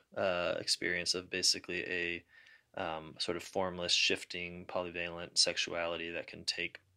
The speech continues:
a whole number of, um, sexual positions and take a whole number of objects of sexual attraction and basically utilize them in a very free way. Uh, he refers to, uh, it as,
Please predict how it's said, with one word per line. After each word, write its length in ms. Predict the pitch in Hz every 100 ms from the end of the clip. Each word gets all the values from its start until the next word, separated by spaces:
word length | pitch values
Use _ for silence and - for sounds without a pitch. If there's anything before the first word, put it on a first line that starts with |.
| _ _ _ _ _ _ _ -
a 40 |
whole 160 | - 117
number 380 | 101 95 92 87
of, 320 | 85 85 - -
um, 240 | 95 85
sexual 300 | - - -
positions 720 | - 104 120 - 110 104 98 95
and 380 | 90 87 87 87
take 300 | 90 92 - -
a 60 |
whole 160 | - 110
number 260 | 98 92
of 160 | 87 87 -
objects 380 | 92 90 - -
of 60 |
sexual 320 | - - - -
attraction 640 | - 98 98 - 87 90 - - - -
and 100 | -
basically 500 | 117 120 113 107 101
utilize 540 | 90 92 95 90 85 82
them 100 | 87
in 60 |
a 40 | 90
very 160 | 90
free 380 | 85 - 98 90
way. 440 | 82 85 85 82 - _ - - _ -
Uh, 340 | 90 82 76 -
he 280 | - - 98
refers 600 | 95 - 90 85 - -
to, 340 | - 87 78
uh, 220 | - - - - - - _ - - - - - _ _ - -
it 280 | 143 - -
as, 640 | - 95 85 82 - -